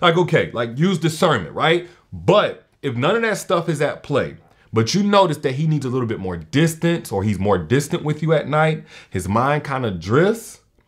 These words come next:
here's the reason why this is an indicator he's still not over his ex. Because at night, we go back to our default. If you notice that if you're struggling at your core with depression, anxiety,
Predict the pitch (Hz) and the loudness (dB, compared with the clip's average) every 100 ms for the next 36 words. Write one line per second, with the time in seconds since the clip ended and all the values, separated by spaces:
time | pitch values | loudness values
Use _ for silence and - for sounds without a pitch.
0 | - - - - 143 208 180 170 175 143 | -20 -20 -20 -2 4 4 2 -2 -4 -6
1 | 120 104 131 117 107 117 117 107 120 117 | -6 -2 0 0 -2 -6 -8 -10 -4 -4
2 | 113 110 98 110 - 107 101 101 92 90 | -4 -6 -4 -6 -6 -6 -4 -2 -4 -4
3 | 87 80 - 78 - - 101 117 113 98 | -8 -10 -10 -12 -12 -10 -2 0 0 0
4 | 110 147 160 107 113 117 123 123 - 113 | 0 2 2 0 0 2 2 0 -2 -2
5 | 98 78 117 120 - 95 58 - 95 92 | -2 -2 -2 -2 -4 -6 -6 -10 -10 -2
6 | 143 165 143 120 117 104 92 95 156 - | 2 4 4 4 2 0 0 0 0 2
7 | 147 131 127 120 - - 123 123 120 - | 2 2 0 -2 -6 0 0 2 -2 -4
8 | - 139 101 90 80 80 - 151 151 101 | 0 4 4 0 -8 -4 0 0 0 -8
9 | 92 82 113 160 156 127 | -8 -4 2 4 4 -2